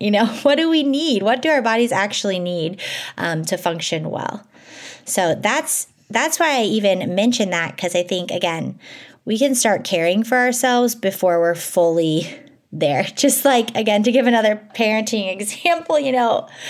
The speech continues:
there are days <laughs> where our precious children frustrate us and we don't really, you know, want to parent,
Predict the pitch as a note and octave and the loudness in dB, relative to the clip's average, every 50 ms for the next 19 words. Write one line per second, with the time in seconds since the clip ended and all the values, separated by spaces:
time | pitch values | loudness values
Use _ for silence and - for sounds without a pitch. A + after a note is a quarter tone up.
0 | - - - - - _ - B3 B3 C#4+ D4+ D4+ C#4 B3+ D4 C#4+ D4 D#4+ D#4 C#4+ | -12 -12 -12 -14 -14 _ 0 2 2 4 2 2 2 2 2 2 2 2 2 2
1 | C4 B3 A#3 A#3 A#3 - - - - - C#4+ C#4 - - - - - - - - | 2 2 0 0 -6 -10 -12 -10 -4 -4 -4 -2 -4 -8 -10 -10 -12 -12 -14 -14
2 | - - - - - B3 B3 A#3+ A3 D3+ A3 B3 A#3+ A#3 - - A#3+ B3+ B3 C#4 | -16 -16 -14 -6 -2 0 2 2 2 2 2 0 0 -2 0 0 0 0 0 0
3 | B3+ - - - C#4 C#4+ B3+ B3 A3+ G3+ G3 G3+ - - A#3+ B3 B3 B3 - B3 | -2 -2 0 2 2 2 2 2 2 2 0 0 -2 -2 0 0 0 0 -2 0
4 | G#3+ F#3+ E3+ B2 A#2+ A3+ G#3 G#3 - - - _ - G#3 A#3 A#3 A#3 A#3+ A#3 C4 | 2 2 2 2 2 2 2 0 -2 -6 -8 _ -2 0 0 0 2 2 2 4
5 | B3+ C#4 C#4 - - - - - - - - - - - - - - G#3+ A#3+ A#3+ | 4 4 0 0 -4 -14 -14 -12 -12 -12 -12 -14 -16 -14 -10 -6 -2 2 4 4
6 | B3+ C4 C4 C4 B3 A#3+ A#3 A#3 A#3 - - E3 A3+ G#3 G#3 G3 F#3 F#3 F#3 F3+ | 4 4 2 0 2 2 2 2 2 0 0 0 0 2 4 4 4 4 4 2
7 | F3+ - - - - A3 G#3+ G3+ G3+ G3+ G3+ B3 C#4+ D4+ - - - - - - | 2 0 -2 -4 -2 -2 -2 0 2 2 4 4 2 2 0 -2 -4 -4 -2 -2
8 | - D4 D4 D4 D#4+ D#4 D#4+ E4+ F#4 F#4+ - - - - | 0 0 0 2 0 0 2 2 0 -2 -2 -4 -8 -14